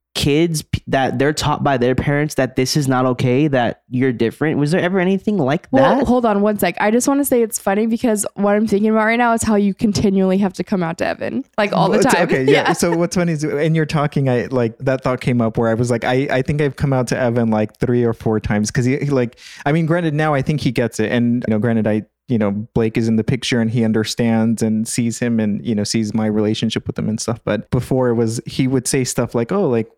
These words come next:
Speaker 3: w-, like, w-, about a wife or a girlfriend or something like that." And I would be like, "No, like, remember, I'm, I'm gay." Like, and that's
Speaker 2: Strictly
Speaker 3: what this means.
Speaker 2: dickly.
Speaker 3: <laughs> You know, and, like, so, and, like, with Brooklyn too, like, I've, I've come out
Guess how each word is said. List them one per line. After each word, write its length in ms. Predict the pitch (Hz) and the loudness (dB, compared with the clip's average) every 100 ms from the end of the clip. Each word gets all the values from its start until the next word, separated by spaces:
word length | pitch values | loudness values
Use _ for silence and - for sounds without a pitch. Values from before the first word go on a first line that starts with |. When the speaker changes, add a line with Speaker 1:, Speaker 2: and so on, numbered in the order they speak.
| - | -12
Speaker 3:
w-, 420 | 110 113 65 64 - | -10 -8 -10 -14 -6
like, 300 | 113 107 - | -2 -2 -4
w-, 220 | 127 113 - | -4 -4 -2
about 340 | 120 120 123 | -2 0 0
a 60 | 131 | 0
wife 580 | 135 143 175 135 - - | 0 0 0 0 -4 -4
or 460 | 117 117 113 113 - | 0 0 0 -2 -2
a 80 | |
girlfriend 600 | 127 135 160 - 127 117 | -2 0 -2 -2 -2 0
or 400 | 117 117 113 110 - - - | 0 0 0 -2 -6 -20 -6
something 260 | - 143 147 | -2 0 0
like 160 | 123 | 0
that." 80 | 156 | 0
And 120 | 131 | 0
I 40 | 123 | 0
would 120 | 120 | 0
be 80 | 127 | 0
like, 240 | 117 110 | 0 0
"No, 440 | 113 117 151 120 110 | -2 0 0 0 0
like, 420 | 107 104 - - - | 0 -2 -6 -12 -4
remember, 640 | 120 131 139 113 107 117 _ - | 0 0 0 0 0 -2 _ -6
I'm, 400 | 113 110 107 107 _ _ | -2 0 -2 -4 _ _
I'm 160 | 110 113 | -4 0
gay." 280 | 117 107 104 | 0 0 -2
Like, 400 | 98 113 _ - | -4 -6 _ -10
and 260 | 117 110 107 | -4 -2 0
that's 160 | 117 | 0
Speaker 2:
Strictly 360 | - 127 123 - | 0 2 2 2
Speaker 3:
what 40 | |
this 200 | 247 233 | 2 2
means. 240 | 247 240 302 - - 440 - | 2 2 2 -2 0 0 2
Speaker 2:
dickly. 160 | 427 - | -2 -2
Speaker 3:
<laughs> 100 | - 480 - - - | -4 -6 -10 -12 -4
You 100 | 147 | 0
know, 120 | 156 | 2
and, 140 | 160 156 | 2 2
like, 220 | 160 - - - | 0 -2 -8 -2
so, 180 | 185 175 | 0 2
and, 180 | 165 165 | 0 0
like, 160 | 151 | 0
with 220 | 156 - | -2 -2
Brooklyn 440 | - 185 - 127 117 | -2 -2 0 -2 0
too, 220 | 208 165 | 0 2
like, 160 | 117 117 | 2 0
I've, 220 | 123 110 | -2 0
I've 200 | 123 131 | -2 -2
come 160 | - 156 | -2 0
out 260 | 123 113 | 0 -2